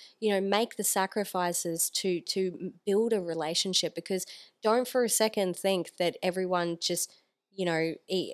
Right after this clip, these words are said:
on Instagram or people you, y-, uh, relationships that you admire,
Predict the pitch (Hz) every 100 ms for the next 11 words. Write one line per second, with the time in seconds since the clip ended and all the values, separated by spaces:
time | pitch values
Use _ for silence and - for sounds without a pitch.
0 | 180 185 190 208 - 190 185 180 180 160
1 | - 202 208 202 185 180 170 - 185 180
2 | 185 190 202 202 185 175 - 185 175 170
3 | 170 220 190